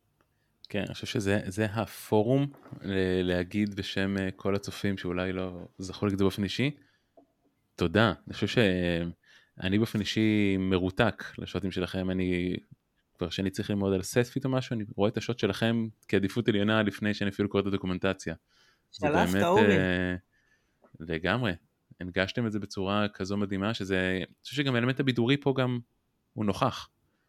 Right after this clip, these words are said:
Speaker 1: זה באמת כיף. אז המון המון תודה. ולא שקשה להשיג אתכם, אבל מי, מי שרוצה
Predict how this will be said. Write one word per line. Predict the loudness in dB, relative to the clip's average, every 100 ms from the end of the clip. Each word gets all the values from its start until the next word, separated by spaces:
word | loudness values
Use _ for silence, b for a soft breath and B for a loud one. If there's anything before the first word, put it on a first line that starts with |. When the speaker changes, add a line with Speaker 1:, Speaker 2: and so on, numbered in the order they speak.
| _ _
Speaker 1:
זה | -2
באמת | 0 0 -4 -14 _ 2
כיף. | 2 2 -10 -16 _ _ _ _ _ _ _ _ _ _ _ -10
אז | -6 -6
המון | -2 0
המון | 2 2
תודה. | 2 4 2 0 _ _ _ _ _ _ _ _ _ _ _ _ _ _ _ _ _ -14
ולא | -12 -2 4 6 6 6 6 4 0 _ _ _ -4 2 2
שקשה | 4 4 4 0 _ -8 0 2
להשיג | 2 0 -2
אתכם, | 0 -2 -2
אבל | -2 0
מי, | 2
מי | 4 4
שרוצה | 6 4 4 6 6 6